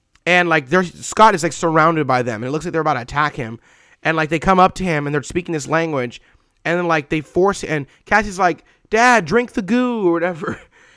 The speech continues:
And Scott is forced to drink this red goo from this creature that I think was voiced by Pat-, Patton Oswalt.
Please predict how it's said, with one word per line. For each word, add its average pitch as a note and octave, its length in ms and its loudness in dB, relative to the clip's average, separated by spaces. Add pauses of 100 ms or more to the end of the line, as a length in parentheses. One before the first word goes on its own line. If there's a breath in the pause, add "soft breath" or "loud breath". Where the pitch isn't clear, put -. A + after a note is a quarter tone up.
(300 soft breath)
And E3+ 340 -6 (1080)
Scott G3+ 440 6
is F3 120 -2
forced F#3 280 -2
to D#3+ 60 -12
drink D3 200 -4
this C#3 140 -6
red D3+ 340 0
goo D#3+ 220 6
from C#3+ 240 -2
this B2+ 120 -4
creature D#3 320 -2
that B2 100 -2
I B2+ 40 -4
think G3 240 -4
was C#3 160 0
voiced D3+ 240 0
by G#2+ 140 -4
Pat-, - 420 -2
Patton C#3 300 -4
Oswalt. C#3+ 560 -6